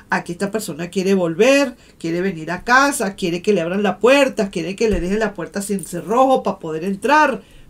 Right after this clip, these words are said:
Pero, ¿cuál es el consejo del tarot? Definitivo.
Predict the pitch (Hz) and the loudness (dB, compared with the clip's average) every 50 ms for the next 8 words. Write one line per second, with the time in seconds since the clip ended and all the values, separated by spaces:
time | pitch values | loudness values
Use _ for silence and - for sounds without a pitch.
0 | - - 233 226 214 196 202 180 143 - - _ - - - _ _ - 190 180 | -6 0 2 2 4 2 2 -2 -2 -6 -12 _ -20 -20 -20 _ _ -8 -6 -4
1 | 160 165 196 214 214 214 - 208 180 165 165 - 185 185 202 202 208 214 202 - | -4 -2 -2 -2 -2 -2 -2 -4 -6 -6 -6 -6 -6 -2 0 2 2 2 2 0
2 | - - 131 143 160 185 262 285 - - - - - - 147 - 139 127 123 - | -6 -8 -8 -6 -4 -4 -4 -4 -4 -8 -20 -20 -18 -18 -18 -16 -18 -18 -18 -12
3 | - 196 233 269 277 240 214 170 - | -6 -4 -2 0 0 0 0 -2 -4